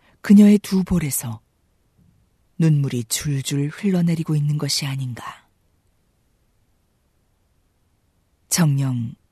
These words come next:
그것이야말로 홍영표가 지금껏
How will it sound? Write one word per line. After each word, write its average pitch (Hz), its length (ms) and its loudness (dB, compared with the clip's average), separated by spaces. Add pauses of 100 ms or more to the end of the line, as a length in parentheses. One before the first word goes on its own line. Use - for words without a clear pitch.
(200)
그것이야말로 135 1000 -2 (1600)
홍영표가 180 800 4 (840)
지금껏 180 560 2